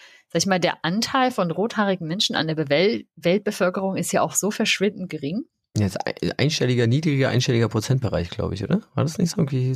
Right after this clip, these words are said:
Speaker 2: zwei, drei Prozent? Mehr war's doch nicht.
Speaker 1: Eben, von daher ist, ähm,
Speaker 2: Ist kein Markt.
Speaker 1: ja, also ist kein Markt und vor allem ja auch nicht so, also so eine repräsentative Studie, ne? Da haben sie,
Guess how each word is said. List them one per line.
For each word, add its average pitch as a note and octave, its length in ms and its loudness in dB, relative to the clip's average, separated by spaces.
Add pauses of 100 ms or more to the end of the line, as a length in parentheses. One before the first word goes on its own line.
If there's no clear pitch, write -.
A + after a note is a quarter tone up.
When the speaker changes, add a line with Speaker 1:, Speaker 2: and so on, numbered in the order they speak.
(160)
Speaker 2:
zwei, - 220 0
drei C3+ 180 2
Prozent? C#3+ 460 0
Mehr B2+ 140 2
war's C#3+ 180 0
doch - 80 2
nicht. E2+ 260 0 (1000)
Speaker 1:
Eben, C#3+ 240 -2 (100)
von E3 140 -2
daher E3 340 2
ist, - 300 -4
ähm, E3+ 500 0 (720)
Speaker 2:
Ist - 120 0
kein B2 140 2
Markt. G#2+ 380 0 (640)
Speaker 1:
ja, A3 200 2
also E3+ 220 0
ist F#3 120 -4
kein F#3 180 2
Markt G3 260 2
und A3 100 -2
vor G#3 120 0
allem G3+ 180 2
ja G#3+ 120 2
auch - 160 0
nicht G#3+ 160 0
so, A3 80 2
also F#3 460 2 (320)
so F#3+ 120 -10
eine F#3+ 200 -4
repräsentative G3 1120 0
Studie, F#3 400 0
ne? F#3 260 -2
Da E3+ 120 -2
haben F3 140 0
sie, F3+ 180 0